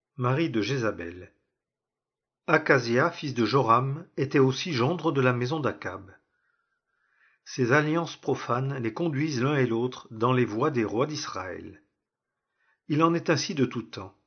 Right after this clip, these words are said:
Un chrétien qui porte un même joug avec un enfant du monde y perd nécessairement son témoignage, et jusqu'à l'apparence de son christianisme,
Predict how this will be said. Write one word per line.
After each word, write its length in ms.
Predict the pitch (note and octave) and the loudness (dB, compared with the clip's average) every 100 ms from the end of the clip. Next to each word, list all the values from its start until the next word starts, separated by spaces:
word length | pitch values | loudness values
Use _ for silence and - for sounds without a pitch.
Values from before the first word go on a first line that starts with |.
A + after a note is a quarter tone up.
| _ _ _ _ _ _ _ _ _ _ _ | _ _ _ _ _ _ _ _ _ _ _
Un 100 | C#3+ | -4
chrétien 420 | C3+ - D3+ G3 G3+ | -2 0 0 0 -2
qui 160 | D#3 | -4
porte 300 | - F#3 - | -2 -2 0
un 60 | B2+ | -2
même 240 | C#3 F3 | 0 0
joug 240 | B2 F3 E3+ | -2 0 2
avec 240 | B2 B2+ | 2 2
un 80 | B2+ | 0
enfant 300 | A#2+ C3+ E3+ | -4 -4 -6
du 120 | A#2+ | -4
monde 460 | A2 B2 D#3 C#3 C3+ - | -2 -2 -2 -6 -8 -8
y 100 | C3+ | -2
perd 260 | D#3+ B2 | 2 2
nécessairement 640 | C#3+ D3+ F#3+ - C#3 C#3+ E3+ | 0 -2 -2 0 -2 -2 -4
son 180 | - | -6
témoignage, 800 | - D#3 B2+ G#2 G#2 A2 A2+ A2 _ _ _ _ _ _ | -6 -4 -2 -4 -6 -8 -10 -14 _ _ _ _ _ _
et 80 | D3 | -2
jusqu'à 340 | B2+ F3+ - C#3+ | -2 -4 -2 0
l'apparence 520 | A#2+ - D3+ F3+ C#3+ | 0 -2 -2 -4 -2
de 80 | A2+ | -4
son 200 | - F#2+ | -6 -8
christianisme, 840 | E3+ F3 - B2 A2+ B2+ D3+ E3 | -8 -8 -6 -6 -4 -6 -8 -12